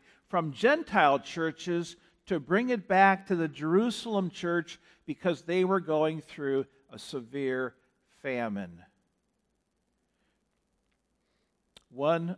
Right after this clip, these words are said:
author says, "When Paul was arrested, Tychicus, along with Doctor Luke and others, stayed with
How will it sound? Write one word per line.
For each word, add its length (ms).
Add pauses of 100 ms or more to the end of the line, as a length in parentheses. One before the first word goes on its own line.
(160)
author 420
says, 720 (1700)
"When 180
Paul 380
was 180
arrested, 680 (1120)
Tychicus, 880 (480)
along 720
with 260
Doctor 500
Luke 460
and 260
others, 600 (280)
stayed 680
with 360